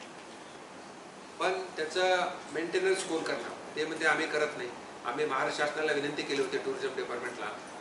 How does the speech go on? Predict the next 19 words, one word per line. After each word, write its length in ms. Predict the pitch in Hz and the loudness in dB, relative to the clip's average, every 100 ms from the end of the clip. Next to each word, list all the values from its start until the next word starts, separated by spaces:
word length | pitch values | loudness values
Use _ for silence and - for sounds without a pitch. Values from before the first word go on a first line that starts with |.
| - | -8
ते 80 | 143 | -6
तुम्ही 280 | 147 143 147 | -2 -2 0
द्यावं. 300 | 156 147 120 - 147 | 4 4 2 -2 -4
जोपर्यंत 420 | 143 156 - 131 | 0 -2 -2 0
महाराष्ट्र 360 | 127 180 - | 4 4 2
शासन, 240 | 151 147 160 | 0 0 -2
म्हणजे 220 | 139 180 180 - - - - | 0 0 0 -6 -12 -10 -2
त्याचं 260 | 135 180 175 - - - - - 139 | 0 0 -2 -4 -10 -12 -12 -4 2
पालकत्व 440 | 156 180 190 190 | 2 4 4 4
कोणतं 240 | 180 180 | 4 4
घेतलं 260 | 175 151 165 | 2 2 2
पाहिजे, 220 | 156 143 | 2 4
चालवणार 400 | 151 170 175 180 | 4 6 6 6
कोण? 180 | - - - - - - - - - - - - - - - | 4 -2 -6 -10 -10 -10 -12 -14 -14 -14 -14 -14 -14 -8 2
ते 380 | 151 156 147 135 123 139 | 4 6 6 4 0 0
केंद्र 240 | 139 160 | 0 0
सरकारच्या 500 | - 147 165 165 170 | 0 2 2 4 2
माध्यमातून 640 | 147 143 156 156 160 170 165 - - - - - - | 2 2 2 2 2 2 0 -4 -6 -6 -8 -10 -2
जे 460 | 147 151 151 147 | 4 6 6 2